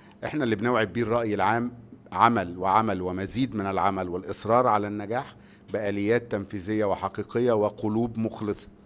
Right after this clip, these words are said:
وأنا بحط تحت دي كذا خط. محدش من ال-، إخواتي وأصحابي وزمايلي مرغم إنه بيجي،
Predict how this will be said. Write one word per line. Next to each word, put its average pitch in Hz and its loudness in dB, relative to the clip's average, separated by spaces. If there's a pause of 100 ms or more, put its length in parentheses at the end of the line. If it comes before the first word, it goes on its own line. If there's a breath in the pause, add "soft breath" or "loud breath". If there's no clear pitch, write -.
(460 loud breath)
وأنا 101 -4
بحط 95 -4
تحت - -4
دي 104 -6 (360)
كذا 107 0
خط. 92 -10 (500 loud breath)
محدش 123 -2
من 104 -4
ال-، 98 -4
إخواتي 113 -2
وأصحابي 110 -2 (300 loud breath)
وزمايلي 110 0
مرغم 107 4
إنه 101 -4
بيجي، 95 -10